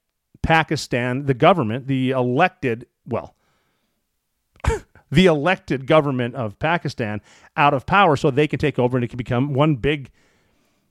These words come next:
caliphate. The issue, again, why you need to pay attention to this is because Pakistan is a nuclear power. I've talked about nukes before. Nukes are not good, especially if some of these, um, hardliners,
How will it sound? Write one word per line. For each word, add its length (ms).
caliphate. 540
The 340
issue, 600
again, 460
why 200
you 160
need 180
to 60
pay 180
attention 400
to 60
this 260
is 120
because 640
Pakistan 520
is 80
a 40
nuclear 360
power. 340
I've 100
talked 220
about 220
nukes 240
before. 260
Nukes 240
are 40
not 220
good, 200
especially 640
if 360
some 280
of 160
these, 360
um, 360
hardliners, 920